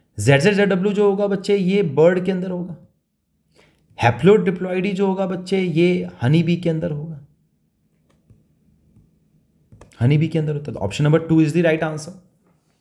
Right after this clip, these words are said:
Next question is, select the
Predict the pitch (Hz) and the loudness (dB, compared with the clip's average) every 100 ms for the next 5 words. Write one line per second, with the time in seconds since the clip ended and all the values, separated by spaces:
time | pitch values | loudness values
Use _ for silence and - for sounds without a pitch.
0 | _ _ _ _ _ _ _ _ _ _ | _ _ _ _ _ _ _ _ _ _
1 | _ _ _ _ _ _ _ _ - 175 | _ _ _ _ _ _ _ _ -2 0
2 | - 226 214 240 135 - - - _ _ | 0 0 2 2 0 -2 -6 -14 _ _
3 | _ _ _ _ _ _ _ _ _ _ | _ _ _ _ _ _ _ _ _ _
4 | _ _ - - - 165 226 226 233 | _ _ -14 -8 2 6 6 4 -4